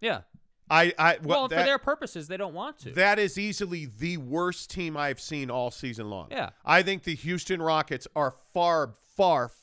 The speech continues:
Speaker 2: far better.
Speaker 1: I will say, I really do like Anthony Simmons, though, for Portland. Love that kid.
Speaker 2: Yeah, I, I mean, I, I like a lot of what they have, but they're fucking terrible right now. Like,
Speaker 1: Yeah.
Speaker 2: it is not even,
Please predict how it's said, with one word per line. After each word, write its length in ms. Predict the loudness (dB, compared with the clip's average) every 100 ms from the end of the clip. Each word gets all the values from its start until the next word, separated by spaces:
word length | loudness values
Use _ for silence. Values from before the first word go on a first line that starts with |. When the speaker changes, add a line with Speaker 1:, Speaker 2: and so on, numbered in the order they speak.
| _
Speaker 2:
far 260 | 0 2 2
better. 360 | 0 -4 -10 _
Speaker 1:
I 120 | -2
will 180 | 0 -2
say, 220 | -4 -6
I 160 | -2 -2
really 260 | -2 -6
do 120 | -6 -4
like 200 | -4 -6
Anthony 320 | -10 -10 -12
Simmons, 340 | -10 -10 -10 -12
though, 180 | -12 -12
for 100 | -12
Portland. 380 | -10 -10 -14 -20 -16
Love 260 | -6 -6 -6
that 180 | -12
kid. 180 | -14 -20 _ _
Speaker 2:
Yeah, 280 | -2 0 2 2
I, 160 | 2 2
I 100 | 0
mean, 360 | 0 -2 -6 -16 _
I, 180 | 0 0 2
I 160 | 2 4
like 360 | 2 0 -4 -2
a 120 | 0
lot 240 | 2 2 2
of 120 | 0
what 200 | -2 0
they 160 | -2
have, 420 | -2 -4 -6 -12 _ _
but 340 | -10 -2 -2 -2
they're 320 | -2 0 0
fucking 540 | 0 -6 -2 -2 -2 -8
terrible 520 | -2 0 0 0 -2
right 220 | -4 -4
now. 160 | -4 -6
Like, 240 | -6 -2
Speaker 1:
Yeah. 80 | 0
Speaker 2:
it 80 | 2
is 180 | 0 -2
not 280 | -2 0
even, 400 | -2 -4 -4 -6